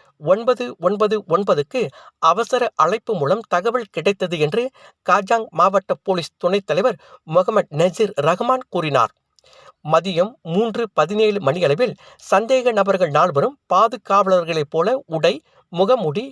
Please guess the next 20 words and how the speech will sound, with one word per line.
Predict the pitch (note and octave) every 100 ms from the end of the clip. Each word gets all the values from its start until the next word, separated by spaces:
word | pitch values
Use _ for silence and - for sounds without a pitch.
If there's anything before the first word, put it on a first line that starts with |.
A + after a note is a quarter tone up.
| -
கையுறைகளை | F#3+ A3 A3+ G#3+ G3 F#3+ F#3+
அணிந்து | D#3 G#3+ A3 C3+ - - _
கட்டடத்தின் | - F#3 G3 F3+ - A3+ B3+
முதல் | E3 F3 B3 G#3+
தளத்தில் | G3 F#3+ - D3+
உள்ள | D#3+ B3+
தங்க | - F#3+ A3
நகைக்கடைக்குள் | F#3+ C#3+ A3 - G3+ G3 G3 -
நுழைந்தனர். | E3+ E3+ C#3+ B2 A#2 _ _ _ - - - _
பின்னர் | F#3+ F3+ F#3 -
அவர்கள் | - E3 F#3 E3+ -
அங்கிருந்த | D#3 F3 F3+ F#3 A3+ -
கண்ணாடி | F3 G3+ G#3+ G#3 G3+ E3+
பேலைகளை | F#3 F3+ F#3+ F#3+
இரும்பு | D#3+ G3+ A3+ G#3+
சுத்திலால் | F#3 - F#3 F#3+ D3
உடைத்து | C#3+ G#3 - D4+ - _
நகைகளை | - E3 G3 A#3 A3+ G3
எடுத்துச் | E3+ F#3+ E3+ -
சென்றனர். | D3 C#3 B2